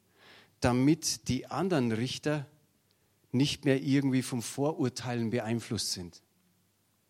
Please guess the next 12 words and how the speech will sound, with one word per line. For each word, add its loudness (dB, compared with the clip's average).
Von -2
den 4
alten 4
Griechen 0
heißt 2
es, 2
dass 0
sie -2
Gerichtsverhandlungen 2
im 2
Dunkeln 4
hatten, -4